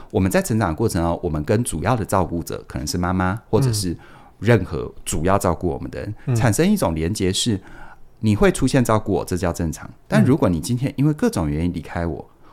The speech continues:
Speaker 1: 我会知道，这不代表你抛弃我，也不代表你不爱我，单纯只是你需要离开。
Speaker 2: 哦。
Speaker 1: 虽然你离开我还是会难过，
Speaker 2: 嗯。
Speaker 1: 但是你回来我就会高兴跟迎接。
Speaker 2: 是。
Speaker 1: 这叫做安全依附。
Speaker 2: 嗯。
Speaker 1: 好，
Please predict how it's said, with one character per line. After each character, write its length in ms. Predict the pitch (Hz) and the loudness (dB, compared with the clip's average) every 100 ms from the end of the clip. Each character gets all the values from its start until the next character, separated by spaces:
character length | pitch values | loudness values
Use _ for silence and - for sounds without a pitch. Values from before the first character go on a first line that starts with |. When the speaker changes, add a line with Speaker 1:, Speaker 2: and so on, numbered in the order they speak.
| - | -6
Speaker 1:
我 160 | - 90 | 0 2
会 180 | 185 | 4
知 160 | 151 - | 2 0
道， 400 | 120 117 92 - - | 0 2 0 -8 -4
这 120 | 151 | -4
不 100 | - | 0
代 160 | - 120 | 2 2
表 160 | 82 | 2
你 100 | 69 | -2
抛 200 | 69 - | -4 -2
弃 220 | 98 - 85 | -2 -2 -4
我， 120 | 60 | -2
也 100 | 78 | -4
不 120 | 85 | -2
代 140 | 123 | 0
表 120 | 98 73 | 0 -2
你 120 | 73 | -4
不 100 | 58 | -2
爱 220 | 95 98 | 0 0
我， 180 | 69 - - - - | -2 -10 -18 -20 -6
单 200 | - 139 | 2 2
纯 180 | 147 92 | 4 0
只 140 | 78 | -2
是 80 | 87 | -2
你 100 | 92 | -2
需 160 | 73 90 | -2 -2
要 80 | 87 | -2
离 140 | 73 | -4
开。 280 | - 87 92 - - - | -8 -8 -8 -12 -12 -4
Speaker 2:
哦。 160 | 104 113 | -2 2
Speaker 1:
虽 120 | 220 | 4
然 80 | 180 | 4
你 60 | |
离 140 | 101 92 | 2 2
开 160 | 131 | 4
我 60 | 101 | 4
还 80 | 87 | 4
是 100 | 120 | 4
会 60 | |
难 200 | 113 87 | 4 4
过， 300 | 87 113 92 - | 2 2 2 -2
Speaker 2:
嗯。 80 | - | -2
Speaker 1:
但 100 | 143 | 0
是 120 | 135 | 2
你 100 | 113 | 2
回 160 | - 78 | 0 -2
来 140 | 76 | -2
我 100 | 69 | -2
就 100 | 78 | -2
会 60 | 90 | 0
高 180 | 92 90 | 2 0
兴 160 | 101 | 0
跟 240 | 87 82 - | -2 -2 -4
迎 100 | 73 | -6
接。 240 | 76 92 101 - - | 0 0 0 -6 -14
Speaker 2:
是。 200 | - 120 | -6 -2
Speaker 1:
这 120 | 107 | 2
叫 200 | 110 95 | 2 2
做 320 | - 104 - | 2 0 -2
安 240 | - 98 117 | -4 -2 -2
全 260 | - 69 - | -4 -6 -6
依 200 | 78 76 | -8 -6
附。 200 | - 80 - - | -6 -6 -6 -2
Speaker 2:
嗯。 240 | 143 107 | 0 0
Speaker 1:
好， 240 | 98 71 | -4 -6